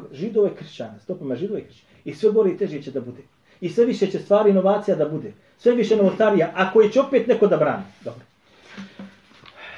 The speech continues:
Strana sto šezdeset četiri. Zapečenje ženski napitak. Povelja Islamskog saveza. Evo je. Pa imate sklapan ugovor sa Jevrejima. Evo.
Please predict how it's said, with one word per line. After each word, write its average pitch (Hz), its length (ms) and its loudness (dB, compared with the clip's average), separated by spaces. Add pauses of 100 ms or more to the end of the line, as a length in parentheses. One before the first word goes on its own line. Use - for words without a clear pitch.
(220)
Strana 285 420 4
sto 285 140 2
šezdeset 233 460 2
četiri. 151 320 -2 (480)
Zapečenje 139 460 -6
ženski 120 280 -10
napitak. 101 380 -18 (320)
Povelja 254 300 6
Islamskog 208 560 0
saveza. 120 380 -4 (100)
Evo 117 140 -6
je. 101 100 -12 (1500)
Pa 202 60 6
imate 214 300 4
sklapan 240 420 2
ugovor 220 220 4
sa 202 80 4
Jevrejima. 185 380 2 (840)
Evo. 120 140 -10